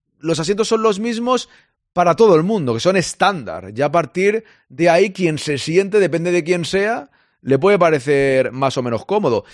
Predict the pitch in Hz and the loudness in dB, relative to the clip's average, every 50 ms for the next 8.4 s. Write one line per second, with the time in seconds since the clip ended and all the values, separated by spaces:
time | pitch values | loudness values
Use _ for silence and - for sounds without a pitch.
0 | - _ _ - 120 110 - 165 170 196 196 214 180 165 - 175 180 185 170 - | -20 _ _ -10 -8 -6 -4 -2 0 0 0 0 -2 -2 -2 -2 0 0 0 0
1 | - 117 95 101 92 87 87 92 - _ _ _ _ _ _ _ - 120 151 151 | -2 -4 -4 -4 -8 -8 -12 -18 -20 _ _ _ _ _ _ _ -12 -8 -6 -4
2 | 160 143 143 131 113 - 113 98 - 92 76 62 52 - - _ _ _ - - | -2 0 0 0 -2 -4 -8 -8 -8 -8 -8 -10 -14 -18 -20 _ _ _ -20 -20
3 | _ _ _ _ _ _ _ _ _ _ _ _ _ _ _ _ _ _ _ _ | _ _ _ _ _ _ _ _ _ _ _ _ _ _ _ _ _ _ _ _
4 | _ _ _ _ _ _ _ _ _ _ _ _ _ _ _ _ _ _ _ _ | _ _ _ _ _ _ _ _ _ _ _ _ _ _ _ _ _ _ _ _
5 | _ _ _ _ _ _ _ _ _ _ - 135 143 170 180 185 202 170 175 208 | _ _ _ _ _ _ _ _ _ _ -2 0 0 2 4 4 4 4 6 6
6 | 202 165 127 110 101 95 98 101 104 113 127 123 104 - 156 170 170 151 120 160 | 6 4 4 2 -2 -8 -10 -8 -2 0 0 0 2 2 2 2 2 0 2 2
7 | 160 165 165 156 160 147 135 131 123 120 127 110 147 156 160 143 131 135 131 131 | 0 0 2 2 2 2 2 2 0 0 0 2 2 2 2 4 2 2 2 2
8 | 143 135 - 139 120 - - 117 | 0 -2 -2 -4 -6 -6 -6 -6